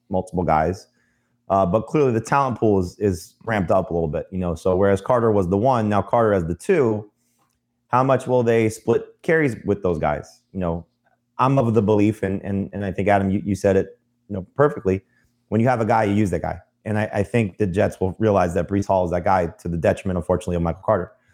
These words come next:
Um, but we just don't know that. And so, you know, if this was, let's say, San Francisco drafting Breece Hall, would you feel the same?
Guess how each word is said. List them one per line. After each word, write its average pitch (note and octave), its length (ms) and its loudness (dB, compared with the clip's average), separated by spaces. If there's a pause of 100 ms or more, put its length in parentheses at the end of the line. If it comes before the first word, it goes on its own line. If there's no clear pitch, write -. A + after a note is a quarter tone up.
(300)
Um, F#2 480 0 (800)
but - 400 -2 (240)
we B2+ 100 2
just G2+ 160 -2
don't F2+ 140 -2
know G2 160 2
that. D#2+ 300 -6
And G2 100 -12
so, G2+ 440 0 (140)
you A#2+ 60 -6
know, G#2 100 0
if F#2+ 100 -2
this C#3 140 0
was, B2 160 2
let's A#2 180 0
say, G#2+ 80 4
San A2+ 180 0
Francisco G2+ 400 -2
drafting E2 420 0
Breece F2 180 -4
Hall, D#2+ 400 -2 (1400)
would F#2+ 160 0
you F#2+ 40 0
feel G#2+ 140 2
the F2 80 0
same? D#2+ 240 -4